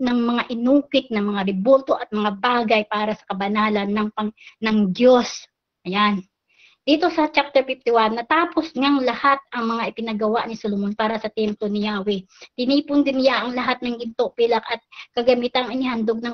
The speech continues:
kanyang amang si David at tinago sa lalagyan ng kayamanan ng templo. See, napakalinaw, ano? No? Si Solomon, nagpagawa siya, hindi siya inutusan ng Diyos na gumawa siya ng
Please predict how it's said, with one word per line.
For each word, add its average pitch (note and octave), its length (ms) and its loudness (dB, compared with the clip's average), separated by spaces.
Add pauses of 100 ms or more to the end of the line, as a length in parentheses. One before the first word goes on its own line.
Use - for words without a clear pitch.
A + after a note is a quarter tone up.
kanyang C4 560 4 (160)
amang B3 320 -2
si B3+ 80 -2
David A3 480 0
at G#3+ 80 -4
tinago A3+ 480 -6
sa G#3+ 160 -4 (400)
lalagyan A#3 480 0
ng A3+ 40 -8 (200)
kayamanan A3+ 480 -2
ng G#3 160 -4
templo. G3 480 -8 (160)
See, C4+ 160 -6
napakalinaw, A3+ 720 -4
ano? C4 240 -4 (400)
No? C4+ 160 -14 (1300)
Si E4 160 0
Solomon, C#4 560 4
nagpagawa C#4 640 2
siya, C#4+ 240 2
hindi C4+ 240 2
siya D4 240 2
inutusan C4 560 2
ng A#3+ 160 4
Diyos B3 160 0
na B3+ 80 4
gumawa A#3+ 400 2
siya C4 400 2
ng A#3+ 160 0